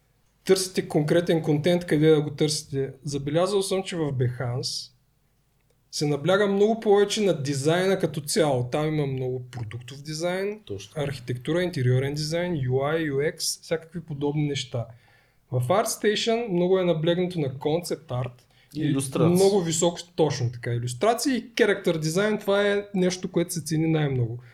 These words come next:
Speaker 1: Примерно в ArtStation, ако пуснеш някаква архитектурна визуализация, това е все едно нищо не си направил. Освен ако не е някакъв изключително интересен дизайн като цяло. И примерно,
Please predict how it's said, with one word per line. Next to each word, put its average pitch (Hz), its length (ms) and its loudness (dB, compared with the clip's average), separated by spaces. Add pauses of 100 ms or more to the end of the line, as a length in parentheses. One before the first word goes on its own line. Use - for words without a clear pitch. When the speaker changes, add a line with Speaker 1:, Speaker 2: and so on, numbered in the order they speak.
(100)
Speaker 1:
Примерно 214 420 4
в - 120 -10
ArtStation, 196 580 2
ако 160 120 -10
пуснеш 156 360 -6
някаква 151 300 -2
архитектурна 135 600 -6
визуализация, 170 840 -4
това 156 240 -6
е 185 340 -4
все 180 180 -8
едно 147 140 -6
нищо 123 280 -10
не 110 80 -10
си - 140 -10
направил. 110 320 -10 (280)
Освен 160 320 -2
ако 190 160 -2
не 165 100 2
е 175 100 2
някакъв 170 380 -4
изключително 151 560 -4
интересен 135 560 -4
дизайн 123 380 -2
като - 160 -18 (100)
цяло. 104 220 -12 (960)
И 156 120 -6
примерно, 208 600 4